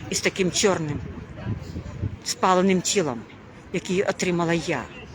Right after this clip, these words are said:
Можливо, тільки тоді до цього суспільства дійде,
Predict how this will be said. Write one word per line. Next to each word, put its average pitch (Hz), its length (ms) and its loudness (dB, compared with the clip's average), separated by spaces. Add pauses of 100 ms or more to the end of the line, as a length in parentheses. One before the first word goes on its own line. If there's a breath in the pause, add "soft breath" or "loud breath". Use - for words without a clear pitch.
(240)
Можливо, 190 360 2
тільки 190 240 0
тоді 180 360 2
до 196 100 2
цього 180 240 2
суспільства - 760 2
дійде, 151 580 0